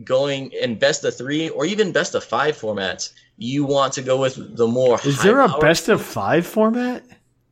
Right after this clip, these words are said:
Speaker 1: Yeah, or not five. Uh, best, yeah, best of five. There was a best of five
Speaker 2: What?
Speaker 1: somewhere. It was some special event
Speaker 2: Okay.
Speaker 1: tournament, I think Geico thing. They did a best
Speaker 2: Oh,
Speaker 1: of
Speaker 2: that Geico, th-, the Geico thing. Never mind.
Speaker 1: I think,
Speaker 2: Never
Speaker 1: or
Speaker 2: mind.
Speaker 1: something. It was something similar to that. I'm not sure. I know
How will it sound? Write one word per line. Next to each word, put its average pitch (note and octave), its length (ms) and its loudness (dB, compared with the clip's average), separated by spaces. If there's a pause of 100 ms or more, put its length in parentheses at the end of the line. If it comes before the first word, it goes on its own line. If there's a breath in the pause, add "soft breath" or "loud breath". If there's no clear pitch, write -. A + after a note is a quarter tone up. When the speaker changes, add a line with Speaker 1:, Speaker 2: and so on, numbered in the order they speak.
(360)
Speaker 1:
Yeah, D3 280 0
or C#3+ 100 2
not D3+ 220 -4
five. G2+ 260 -4
Uh, A2 240 -6 (100)
best, C3 240 -6
yeah, F3+ 180 0
best D#3 220 -4
of D#3+ 80 -10
five. G2+ 260 -4
There B2 140 -4
was C3+ 200 0
a B2 60 -10
best B2 260 -6
of B2 60 -14
five A2+ 500 -4 (300)
Speaker 2:
What? C3 180 -8
Speaker 1:
somewhere. A2+ 420 -2
It G#2+ 120 -14
was A2 160 -6
some A#2+ 200 -2
special A2+ 460 -2
event G#2+ 260 -2 (400)
Speaker 2:
Okay. D3+ 200 2
Speaker 1:
tournament, A2 260 2
I - 260 -20
think G#2+ 160 -20
Geico G2+ 380 -2
thing. G2+ 380 -10
They G#2+ 80 -6
did G#2 160 -2
a - 20 -6
best F3+ 140 6
Speaker 2:
Oh, F3 80 8
Speaker 1:
of D#3 60 4
Speaker 2:
that E3 200 6
Geico, D#3+ 380 4
th-, - 120 -14
the D3+ 100 -2
Geico C#3 420 0
thing. F#2+ 240 -12
Never B2 260 2
mind. A#2+ 140 0
Speaker 1:
I C#3+ 80 2
think, G#3 240 -2
Speaker 2:
Never - 140 -2
Speaker 1:
or E3+ 80 0
Speaker 2:
mind. F3 60 -4
Speaker 1:
something. F#3 320 -4
It G#3 80 2
was A3+ 120 6
something A#3+ 400 -2
similar E3 420 0
to C3 160 -6
that. B2 300 0
I'm A#2+ 80 -10
not B2 180 -6
sure. B2 340 -2
I A2 100 -4
know A#2+ 400 2